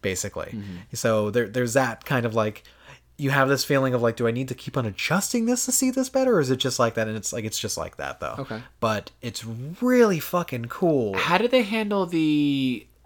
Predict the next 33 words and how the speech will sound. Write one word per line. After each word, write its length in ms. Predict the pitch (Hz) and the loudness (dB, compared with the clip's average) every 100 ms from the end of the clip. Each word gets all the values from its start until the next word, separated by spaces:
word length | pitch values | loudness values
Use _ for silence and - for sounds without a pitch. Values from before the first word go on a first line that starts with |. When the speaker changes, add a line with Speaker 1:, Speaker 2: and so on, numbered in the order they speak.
| _ | _
Speaker 2:
the 200 | 123 127 | -2 0
headphones 580 | - 131 117 107 92 87 | 0 -2 -2 -4 -4 -6
on 140 | 82 | -8
top 260 | - 85 - | -6 -8 -8
of 60 | |
that? 240 | 69 55 53 _ - - - - | -14 -16 -18 _ -14 -12 -14 -8
Speaker 1:
So 720 | - 175 170 170 160 156 151 - | 4 8 10 8 8 4 0 -4
there 340 | 131 165 165 | 4 6 6
are 220 | 139 147 | 6 4
speakers 960 | 139 - - 143 160 196 240 285 - - - | 4 0 0 -2 -2 0 0 0 -2 -6 2
on 200 | 127 147 | 4 4
the 80 | 151 | 2
unit 220 | 143 127 | 2 0
itself, 440 | 117 - 131 175 | -2 0 2 2
but 140 | - - | 0 0
they 60 | |
Speaker 2:
Okay. 60 | 120 | 2
Speaker 1:
don't 160 | 127 | 2
go 120 | 127 123 | 6 4
over 140 | 117 | 4
your 200 | 107 101 | -2 -4
ears. 480 | 110 82 78 - - _ - - 123 | -6 -8 -8 -8 -10 _ -20 -20 -20
Speaker 2:
What? 140 | 92 107 | -10 -2
Speaker 1:
Right? 320 | 117 135 - - | -2 -2 -8 -16
Speaker 2:
Oh, 100 | 123 | -4
Speaker 1:
Yeah. 260 | 143 120 120 | 2 2 2
So 220 | 104 131 | 2 4
it 40 | 123 | 6
Speaker 2:
okay. 80 | |
Speaker 1:
makes 240 | 135 170 - | 6 2 2
sound, 400 | - 151 139 117 | 2 4 4 4
and 80 | 110 | -2
it's 140 | 107 | -6